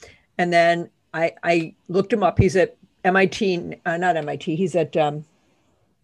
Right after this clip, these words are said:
Columbia. He's at Columbia School, uh, College of Engineering in, on the faculty now 'cause he's retired from nasa. And I noticed that his office hours only are Wednesday morning. Well, I was speaking Wednesday afternoon to graduate students at Columbia.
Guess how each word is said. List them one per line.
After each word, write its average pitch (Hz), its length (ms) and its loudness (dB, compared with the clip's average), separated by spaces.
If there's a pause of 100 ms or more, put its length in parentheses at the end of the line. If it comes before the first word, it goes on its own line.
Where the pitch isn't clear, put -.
(1000)
Columbia. 208 380 4
He's 180 140 -4
at 185 100 0
Columbia 196 340 6
School, - 220 -2
uh, 180 160 2
College 165 320 2
of 160 60 -2
Engineering 170 840 -2
in, 175 180 -6
on 175 140 -2
the 175 60 -4
faculty 165 420 -4
now 147 160 -10
'cause - 140 -12
he's 143 120 -12
retired 156 440 0
from 185 180 -2
nasa. 160 400 -10 (640)
And 185 240 2
I 180 100 4
noticed 185 440 4
that 180 120 2
his 185 160 -2
office 226 380 0
hours 165 320 0 (100)
only 262 480 2
are 190 100 2
Wednesday 175 440 2
morning. 143 340 -8 (160)
Well, 175 180 0
I 208 140 4
was 233 180 0
speaking 202 680 -2
Wednesday 175 460 0
afternoon 185 640 0
to 196 80 -2
graduate 170 400 2
students 165 260 0
at 160 100 -6
Columbia. - 360 -6